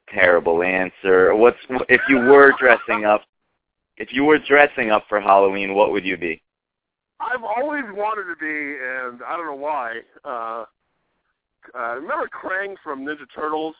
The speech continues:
Speaker 2: Remember the bodysuit?
Speaker 1: <laughs> Yeah, of course I remember Krang.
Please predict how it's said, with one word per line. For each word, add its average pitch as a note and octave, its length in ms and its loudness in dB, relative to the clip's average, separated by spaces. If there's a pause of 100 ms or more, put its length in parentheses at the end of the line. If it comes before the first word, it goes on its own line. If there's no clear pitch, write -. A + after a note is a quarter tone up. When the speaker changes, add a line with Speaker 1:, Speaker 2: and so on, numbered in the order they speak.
(100)
Speaker 2:
Remember E3 260 -8
the C5+ 80 4
bodysuit? - 680 -4
Speaker 1:
<laughs> - 40 -10 (1300)
Yeah, - 160 2
of A#3 160 -4
course A#4 260 6
I G#3+ 60 6
remember F3 380 4 (140)
Krang. C4+ 720 2